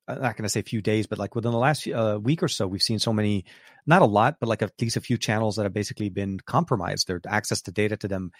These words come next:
has been compromised due to cookies, uh, and always on connected, uh, connectivity that, uh, and just how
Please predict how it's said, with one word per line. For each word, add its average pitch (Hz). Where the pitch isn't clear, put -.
has 107
been 98
compromised 107
due 110
to 113
cookies, 170
uh, 107
and 107
always 117
on 117
connected, 110
uh, 104
connectivity 104
that, 98
uh, 107
and 113
just -
how 117